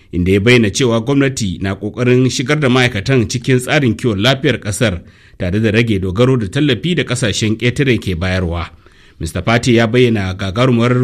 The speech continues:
gudunmawa da gwamnatin Amurka ke bayarwa a fannin kiwon lafiyar Najeriya, musamman a ɓangaren cutar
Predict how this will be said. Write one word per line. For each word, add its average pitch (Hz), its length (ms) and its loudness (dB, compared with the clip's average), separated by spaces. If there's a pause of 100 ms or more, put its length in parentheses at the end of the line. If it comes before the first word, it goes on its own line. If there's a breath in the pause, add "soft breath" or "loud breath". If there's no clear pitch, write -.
gudunmawa 101 640 -2
da 101 200 -2
gwamnatin 120 460 2
Amurka 120 380 0
ke 98 240 -4
bayarwa 110 480 0
a 104 80 -4
fannin 135 380 2
kiwon 113 220 -2
lafiyar 113 400 0
Najeriya, 92 600 -4 (460 loud breath)
musamman 107 500 2
a 90 80 -8
ɓangaren 113 400 2
cutar 98 320 0